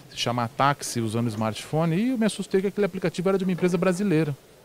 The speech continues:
né, de uma empresa startup de base tecnológica que teve sucesso mundial com esse aplicativo. E a gente vê, por um lado, essa movimentação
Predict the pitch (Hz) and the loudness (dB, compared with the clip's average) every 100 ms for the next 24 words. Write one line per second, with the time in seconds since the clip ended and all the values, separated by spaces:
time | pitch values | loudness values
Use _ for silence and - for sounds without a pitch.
0 | - 135 135 139 147 139 139 143 - 165 | -12 -6 -4 0 0 2 2 0 0 0
1 | 160 131 143 139 120 123 127 139 - 185 | 2 0 0 -4 0 0 0 -2 0 2
2 | 165 160 - 180 175 - 175 175 196 - | 4 4 2 -6 -4 0 2 0 -6 -10
3 | - - - 147 170 - 170 190 170 151 | -20 -8 -6 2 2 4 2 2 4 6
4 | 147 147 160 - - 175 190 196 147 120 | 6 6 0 -2 -2 0 2 0 0 -2
5 | 95 - - - - - - - 233 220 | -4 -16 -20 -18 -18 -18 -12 -2 2 4
6 | 240 254 170 170 - 202 185 170 196 185 | 2 2 4 4 4 4 4 4 4 4
7 | 185 165 143 147 139 123 - 135 120 | 2 2 4 2 2 0 0 0 0